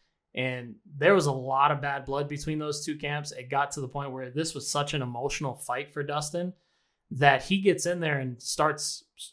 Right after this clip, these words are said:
throws the game plan completely out of the window, starts swinging for the fences,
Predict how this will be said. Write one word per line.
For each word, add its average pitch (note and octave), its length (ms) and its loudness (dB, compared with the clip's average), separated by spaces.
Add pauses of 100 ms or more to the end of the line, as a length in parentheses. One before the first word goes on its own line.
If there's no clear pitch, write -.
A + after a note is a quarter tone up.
(360)
throws G#3+ 240 10
the F#3+ 60 0
game E3 260 -2
plan D3 240 -4
completely D#3 460 -6
out C#3+ 100 6
of C3+ 80 -4
the C3+ 60 -4
window, C3 240 -6
starts D3 320 0
swinging D#3+ 360 -4
for D#3 120 -10
the D3+ 100 -6
fences, D3 520 -4